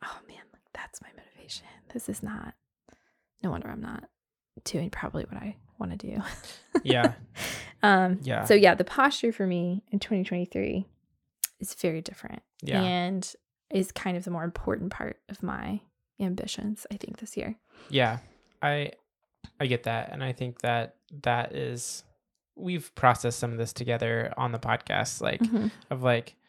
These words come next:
Speaker 2: even the, like, me wanting to stay within my niche, right? Is
Speaker 1: Mm-hmm.
Speaker 2: like, 'cause I've done the other things because I felt like I just had to make money.
Speaker 1: Yeah.
Speaker 2: Right. And, um, I think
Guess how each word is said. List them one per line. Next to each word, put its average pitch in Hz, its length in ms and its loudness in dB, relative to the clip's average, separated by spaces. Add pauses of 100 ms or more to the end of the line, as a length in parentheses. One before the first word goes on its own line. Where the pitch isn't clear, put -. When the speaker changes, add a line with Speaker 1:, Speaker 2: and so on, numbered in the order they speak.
(460)
Speaker 2:
even 127 320 2
the, 113 340 0 (200)
like, 123 280 -2 (160)
me 131 340 4
wanting 117 340 4
to - 200 -6
stay 113 500 0
within 117 420 -2
my 113 380 -2 (400)
niche, 127 540 -4
right? 117 300 2
Is - 200 4
Speaker 1:
Mm-hmm. 220 100 4
Speaker 2:
like, 208 300 2 (920)
'cause 131 140 -8
I've 127 160 2
done 131 180 6
the 117 80 -2
other 120 220 2
things 123 380 -4
because 127 280 -6
I 117 100 0
felt 117 340 -2
like 127 160 -4
I 117 60 -2
just 120 180 -8
had 120 160 -4
to 117 80 -8
make 117 280 -8
money. 113 300 -8 (100)
Speaker 1:
Yeah. - 260 2
Speaker 2:
Right. 117 320 2
And, 120 420 -4 (360)
um, 123 460 -2 (1500)
I 127 40 6
think - 400 -2